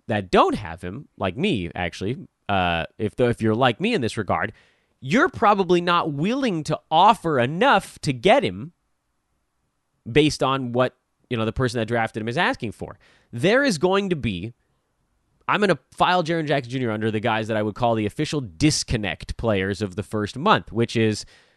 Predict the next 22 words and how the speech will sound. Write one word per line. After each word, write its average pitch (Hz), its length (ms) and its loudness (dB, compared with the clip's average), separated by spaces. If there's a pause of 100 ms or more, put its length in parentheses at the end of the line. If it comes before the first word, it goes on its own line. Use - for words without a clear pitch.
(600)
he's 160 180 2
probably 196 520 4
not 147 460 2
gonna 185 180 2
be 147 240 2
as 139 180 0
high 135 300 2
as 123 140 -2
he 110 100 -6
drafted. 110 640 -2 (120)
He's 135 280 -2
not 151 340 2
gonna 175 160 4
be 147 160 -2
as 123 160 0
low 139 440 4
as 120 200 -2
where 120 180 0
he 120 200 -2
is 113 160 -2
right 107 260 0
now. 139 440 2